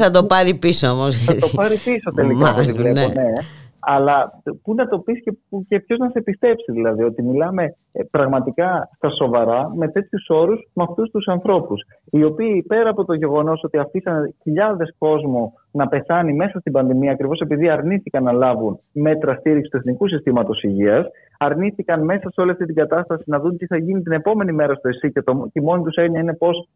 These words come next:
Speaker 2: θα το καταστήσουν και αυτός δίτ και θα το ξεπουλήσουν στα ιδιωτικά παραμάγαζα των κλινικαρχών φίλων τους, οι ίδιοι, χωρίς καν να έχει λήξει όλη αυτή η ιστορία, με τον Υπουργό Υγείας τον ίδιο να μας λέει ότι από Σεπτέμβρη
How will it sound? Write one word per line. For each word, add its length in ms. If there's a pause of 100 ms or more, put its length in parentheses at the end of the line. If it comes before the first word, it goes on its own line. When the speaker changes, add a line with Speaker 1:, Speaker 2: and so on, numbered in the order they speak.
Speaker 2:
θα 140
το 80
καταστήσουν 580
και 60
αυτός 340
δίτ 220
και 80
θα 100
το 80
ξεπουλήσουν 720 (200)
στα 100
ιδιωτικά 420
παραμάγαζα 580
των 120
κλινικαρχών 600
φίλων 320
τους, 220 (300)
οι 120
ίδιοι, 460 (240)
χωρίς 400
καν 220
να 80
έχει 180
λήξει 440
όλη 200
αυτή 180
η 20
ιστορία, 440
με 120
τον 140
Υπουργό 320 (180)
Υγείας 380
τον 160
ίδιο 160
να 80
μας 160
λέει 100
ότι 100
από 140
Σεπτέμβρη 600